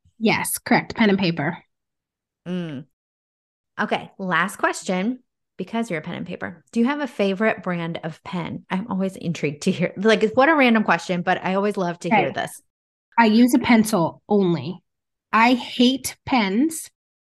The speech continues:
Speaker 1: and it kicks my butt, but I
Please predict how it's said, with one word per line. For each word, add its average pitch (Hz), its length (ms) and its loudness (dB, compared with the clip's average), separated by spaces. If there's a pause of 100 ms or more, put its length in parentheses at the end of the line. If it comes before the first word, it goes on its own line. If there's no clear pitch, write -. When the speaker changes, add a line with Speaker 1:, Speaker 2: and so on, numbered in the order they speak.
(260)
Speaker 1:
and 240 640 2 (140)
it 233 160 -8
kicks 262 260 -6
my 277 120 0
butt, 208 400 0
but 220 120 -2
I 214 200 -2